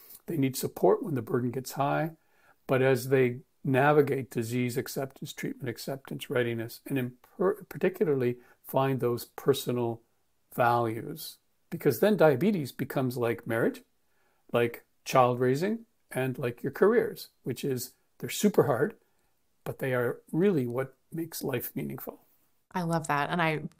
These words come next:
Speaker 2: I w-, would also direct people to, uh, visit the Facebook group Type two Diabetes Plate Method Support. There are lots of people in that group,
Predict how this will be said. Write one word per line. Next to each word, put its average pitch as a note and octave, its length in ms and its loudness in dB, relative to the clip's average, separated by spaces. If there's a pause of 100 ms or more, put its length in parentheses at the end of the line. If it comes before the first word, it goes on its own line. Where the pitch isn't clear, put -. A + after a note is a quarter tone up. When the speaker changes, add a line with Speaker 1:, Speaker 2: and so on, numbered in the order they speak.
(120)
Speaker 2:
I D#3+ 100 0
w-, D#3 260 -4
would E3 160 0
also E3 260 4
direct D#3 300 0
people D#3+ 280 -2
to, D#3 460 0
uh, D#3+ 140 0
visit D#3 420 0
the D3 140 0
Facebook D#3+ 380 -2
group D3+ 180 -2
Type D3+ 220 -2
two D#3 120 -8
Diabetes D3 480 -2
Plate D3+ 240 -2
Method D3+ 260 -4
Support. D3 400 -2
There D3+ 140 0
are D#3+ 180 0
lots D#3+ 380 4
of E3 80 -8
people E3 300 -4
in D3+ 140 -2
that D3+ 180 0
group, D3 420 -2